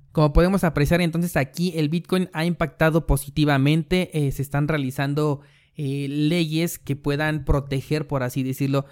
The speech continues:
tanto a los usuarios como también, eh, les apoyen a la economía del gobierno como tal, puesto que obviamente ellos no van a querer perder en ningún momento, eh, este pago de impuestos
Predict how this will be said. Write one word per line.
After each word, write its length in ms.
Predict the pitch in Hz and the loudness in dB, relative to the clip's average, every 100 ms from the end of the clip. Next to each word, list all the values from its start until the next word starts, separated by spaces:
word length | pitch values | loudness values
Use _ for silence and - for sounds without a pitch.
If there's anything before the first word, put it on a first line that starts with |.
| _ _ | _ _
tanto 260 | 143 143 139 | -2 0 0
a 20 | |
los 160 | 139 135 | -2 -2
usuarios 440 | 135 151 156 160 | 0 0 0 -2
como 320 | - 156 160 | -4 -2 -2
también, 440 | 127 123 139 151 - | -4 -2 -2 -2 -4
eh, 300 | 139 131 127 | -4 -2 -2
les 240 | 127 127 - | -2 2 2
apoyen 480 | 120 - 151 143 147 | 0 0 0 0 -2
a 80 | |
la 80 | 127 | -2
economía 580 | 120 120 120 120 131 131 | -4 -4 -4 -4 -4 -4
del 440 | 127 143 139 135 | -2 -2 -2 -4
gobierno 500 | 127 123 131 131 131 | -4 -2 -2 -2 -4
como 240 | 123 117 127 | -4 -6 -2
tal, 260 | 147 156 - _ _ | -2 -2 -6 _ _
puesto 300 | - 196 175 | 0 0 0
que 100 | 147 | -2
obviamente 600 | 139 143 139 147 147 147 | 0 0 0 -2 -2 -2
ellos 220 | 156 151 156 | 0 2 2
no 100 | 143 | 0
van 140 | 143 | 0
a 80 | 143 | -2
querer 320 | 135 127 131 | -4 -4 -4
perder 380 | 131 123 131 - | -4 -2 -4 -2
en 160 | 151 131 | -2 -2
ningún 300 | 120 127 131 | -2 -2 0
momento, 560 | 127 123 127 139 139 - - - | -2 -4 -4 -4 -6 -10 -20 -12
eh, 180 | 139 143 | -8 -6
este 200 | 139 143 | -4 -4
pago 280 | 135 135 135 | -2 -4 -2
de 60 | |
impuestos 640 | 131 123 156 160 151 165 | -4 -4 -4 -2 -2 -4